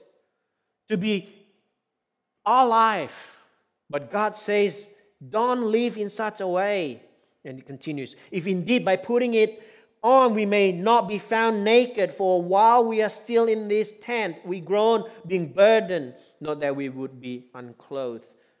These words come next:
but that we would be further clothed, so that what is mortal may be swallowed up by life. He who has prepared us for this very thing is God, who has given us the Spirit as a guarantee."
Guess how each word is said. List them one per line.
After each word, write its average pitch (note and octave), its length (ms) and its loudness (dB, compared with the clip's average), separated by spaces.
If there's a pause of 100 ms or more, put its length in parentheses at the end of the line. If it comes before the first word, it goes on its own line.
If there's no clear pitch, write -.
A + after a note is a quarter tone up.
(500)
but B2 140 -14
that C3+ 160 -8
we B2+ 160 -8
would B2+ 240 -8
be A#2+ 160 -12
further F#3 640 -2
clothed, D3 580 -2 (1300)
so D3 300 -4
that C3+ 200 -2
what C#3 160 -2
is C3+ 140 -8
mortal D3 500 -6
may C#3 140 -8
be A#2+ 120 -14
swallowed D3+ 480 -4
up B2+ 240 -6
by B2 140 -10
life. A2 420 -10 (420)
He C#3+ 200 -6
who C#3 140 -8
has B2+ 160 -4
prepared C#3+ 680 -6
us C#3+ 220 -6
for C3+ 120 -10
this C3 220 -14
very C3 240 -8
thing B2+ 280 -16
is A2+ 120 -18
God, G#2+ 340 -20 (680)
who B2 160 -12
has A2+ 200 -14
given B2 380 -14
us G2+ 260 -16
the A#2 120 -18
Spirit G2 520 -16 (160)
as G2+ 200 -20
a A2 60 -16
guarantee." F#2+ 760 -20